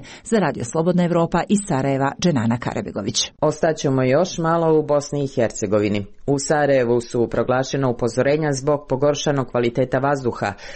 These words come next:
Speaker 2: Zabranjena su javna okupljanja i sportske aktivnosti na otvorenom, a preporuka je da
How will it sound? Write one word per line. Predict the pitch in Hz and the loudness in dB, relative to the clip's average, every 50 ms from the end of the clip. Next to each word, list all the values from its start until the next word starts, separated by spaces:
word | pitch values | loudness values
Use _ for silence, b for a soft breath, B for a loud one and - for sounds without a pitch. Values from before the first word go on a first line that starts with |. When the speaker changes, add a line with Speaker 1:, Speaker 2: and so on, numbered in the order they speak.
| B B B | B B B
Speaker 2:
Zabranjena | - - 165 156 165 185 190 190 190 180 170 | -4 -2 -2 0 2 0 2 2 2 0 0
su | - - - 147 | -2 -2 0 2
javna | 143 147 151 160 160 151 139 | 2 2 2 0 0 -2 -2
okupljanja | 120 - - 165 175 - 185 175 170 160 147 | -2 0 -2 -2 0 2 0 0 2 2 2
i | 135 131 123 | 0 0 0
sportske | - - 151 151 147 - - 143 | -2 0 0 -2 -2 0 0 0
aktivnosti | 127 - - - 170 170 175 170 156 - - 156 | 0 0 0 -2 -2 0 0 0 -2 -2 0 0
na | 156 156 151 | 2 2 0
otvorenom, | 147 - - 175 165 143 135 127 120 117 117 117 B B B B B | 0 0 0 0 2 2 2 2 0 0 -2 -4 B B B B B
a | - 185 | -4 -4
preporuka | 185 - 151 143 135 - 135 123 113 - - 120 | -2 2 0 0 2 2 0 0 0 0 2 2
je | 113 110 | 2 2
da | 110 110 | 0 -2